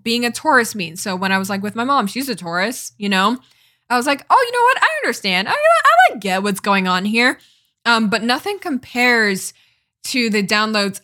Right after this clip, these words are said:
I received when I was like, "I know what archetype is going here because I channeled it for myself." You know, there's just nothing that compares to that. And so, you know, it was because, you know, the archetypes helped facilitate such a deep,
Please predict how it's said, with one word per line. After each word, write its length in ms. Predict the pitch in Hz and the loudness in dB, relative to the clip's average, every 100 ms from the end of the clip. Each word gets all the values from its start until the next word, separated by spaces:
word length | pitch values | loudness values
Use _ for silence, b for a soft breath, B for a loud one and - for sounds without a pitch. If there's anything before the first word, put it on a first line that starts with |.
| - | 0
I 240 | 208 208 | 2 2
received 760 | 208 196 196 208 185 175 170 - | 0 -6 -6 -8 -6 -6 -8 -10
when 160 | 202 196 | -4 -2
I 120 | 190 | -2
was 180 | 185 202 | -2 -2
like, 200 | 190 - | -2 0
"I 160 | 202 | -2
know 160 | 208 202 | 0 -2
what 200 | 196 190 | -4 -2
archetype 540 | 196 190 196 - 196 185 | -2 -2 -4 -8 -6 -6
is 100 | 180 | -6
going 240 | 196 185 | -6 -4
here 160 | 190 185 | -4 -4
because 200 | 180 202 | -6 -6
I 80 | 196 | -6
channeled 460 | - 220 208 190 | -4 -2 -2 -2
it 120 | 190 | -6
for 140 | - 190 | -6 -8
myself." 540 | 165 190 - - - _ - | -6 -8 -8 -10 -16 _ -6
You 100 | 214 | -2
know, 100 | 220 | 0
there's 200 | 214 214 | 0 -2
just 140 | 208 | -2
nothing 340 | 214 208 220 | 0 0 -2
that 100 | 202 | -4
compares 420 | 196 196 196 190 - | -4 -6 -4 -6 -6
to 60 | 196 | -2
that. 280 | 175 165 b b b b _ _ - | 0 -2 b b b b _ _ -2
And 220 | 220 202 | -2 0
so, 360 | 226 208 202 180 _ _ _ _ _ _ _ _ | 0 2 0 -4 _ _ _ _ _ _ _ _
you 120 | 220 | 0
know, 180 | 226 214 | 2 2
it 100 | 226 | 0
was 180 | 226 202 | -2 -4
because, 720 | 220 202 - 247 240 220 208 | -8 -6 0 2 2 -2 -6
you 100 | 220 | -4
know, 120 | 208 | -2
the 120 | 202 196 | -2 0
archetypes 680 | 208 226 196 214 190 - - | 0 -2 -2 -2 -2 -6 -4
helped 340 | 214 196 - | -2 -2 -6
facilitate 800 | - 208 233 214 208 247 196 - | -10 -8 -6 -4 -4 -2 -2 -2
such 200 | - 190 | -6 -6
a 60 | 196 | -6
deep, 280 | 208 202 | -6 -8